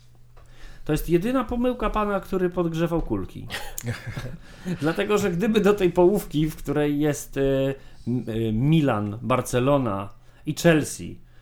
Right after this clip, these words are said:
wrzucił Bayern, tak jak powinien według tego, co chciał pan Platini, bo pan Platini powiedział wręcz, że on chce, żeby w finale spotkał się,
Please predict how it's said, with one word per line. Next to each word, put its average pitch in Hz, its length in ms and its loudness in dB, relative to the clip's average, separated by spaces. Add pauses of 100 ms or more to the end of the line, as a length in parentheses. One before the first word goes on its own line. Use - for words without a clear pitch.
(180)
wrzucił 160 340 -4
Bayern, 165 640 0 (260)
tak 143 160 -6
jak 147 140 -6
powinien 139 680 0
według 123 380 -2 (380)
tego, 127 260 -2
co 123 180 -2
chciał 123 240 -4
pan 117 200 -2
Platini, 110 600 -4 (300)
bo - 60 -14
pan 139 180 -2
Platini 117 380 -2
powiedział 104 400 -2
wręcz, 101 480 -2
że 113 220 -4
on 101 180 -6
chce, 90 520 -6 (480)
żeby 113 340 -2
w - 40 -10
finale 120 420 0
spotkał 113 480 -2
się, 139 340 0